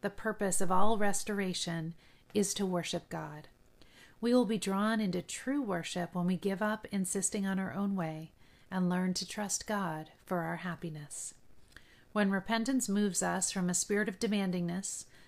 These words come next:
to absolute trust in God, then we are where God is able to make our feet like hinds' feet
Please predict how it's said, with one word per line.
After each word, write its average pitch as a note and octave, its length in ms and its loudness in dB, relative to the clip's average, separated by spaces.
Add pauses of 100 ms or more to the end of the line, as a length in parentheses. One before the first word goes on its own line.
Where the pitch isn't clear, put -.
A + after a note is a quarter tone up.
(100)
to - 180 0
absolute G3+ 520 0
trust - 380 -6
in G3+ 140 0
God, E3 420 -4 (520)
then F#3+ 280 4
we F#3+ 160 0
are F#3 540 -2 (200)
where F3+ 280 0
God E3+ 540 -4
is F#3+ 180 -2
able F3 280 -4
to - 140 -6
make E3+ 300 -2
our E3+ 120 -4
feet - 440 -6
like F3+ 320 -6
hinds' F#3 420 -2
feet - 440 -10